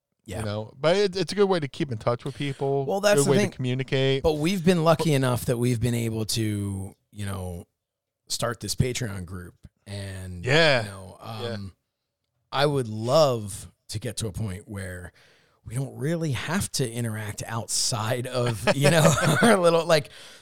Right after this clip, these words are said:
Speaker 1: you know, I, I know that's not fair. We can't la-, ask all of our listeners to just join Patreon. Um,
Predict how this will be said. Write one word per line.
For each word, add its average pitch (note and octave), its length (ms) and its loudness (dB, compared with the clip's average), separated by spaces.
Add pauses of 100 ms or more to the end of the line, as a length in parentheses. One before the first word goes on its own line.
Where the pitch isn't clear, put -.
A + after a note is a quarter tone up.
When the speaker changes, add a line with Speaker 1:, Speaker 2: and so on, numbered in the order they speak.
(180)
Speaker 1:
you E3 140 2
know, C3+ 180 6
I, D3+ 300 4
I E3 40 6
know E3+ 160 8
that's E3+ 180 6
not D3 160 4
fair. D3 360 6
We C3 80 0
can't C#3+ 240 0
la-, C#3 220 0 (100)
ask C3+ 300 4
all C#3 120 6
of C3 80 2
our B2+ 100 4
listeners B2+ 460 0
to A#2 100 -2
just G#2+ 220 -2
join A2+ 340 0
Patreon. A2 840 -4
Um, G#2+ 500 -4